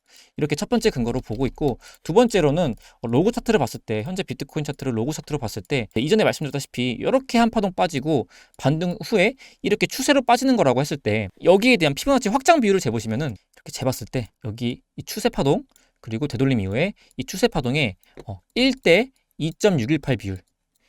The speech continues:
이 비율이 정확히 이십오 케이입니다. 이점육일팔 비율이 추세 파동으로 떨어졌을 때도 꽤나 의미 있는 피보나치 비율이에요. 그렇게 봤을 때 일 차 라인은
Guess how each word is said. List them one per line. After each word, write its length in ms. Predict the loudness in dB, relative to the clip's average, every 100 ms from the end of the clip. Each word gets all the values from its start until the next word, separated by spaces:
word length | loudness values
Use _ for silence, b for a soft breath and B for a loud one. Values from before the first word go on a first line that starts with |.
| _ -4
이 120 | -4
비율이 500 | -2 2 2 2 -2
정확히 400 | -2 -2 -2 -4
이십오 240 | -4 -2 -4
케이입니다. 440 | -2 -4 -4 -10 _ -8
이점육일팔 680 | -4 2 2 2 0 -2
비율이 440 | 0 0 0 -2 -6 _ _ -14
추세 240 | -2 0
파동으로 360 | 2 2 0 0
떨어졌을 480 | 0 0 0 -4 -4
때도 320 | -2 -2 -2 B B B
꽤나 220 | 2 4
의미 320 | 4 4 2 2
있는 400 | 4 6 4 -2 -6
피보나치 320 | -2 -2 -4
비율이에요. 600 | -4 -2 0 0 -4 -8 _
그렇게 260 | -8 -4
봤을 220 | -2 -4 -2
때 140 | -2
일 160 | -2 0
차 180 | 4 4
라인은 400 | 4 2 -2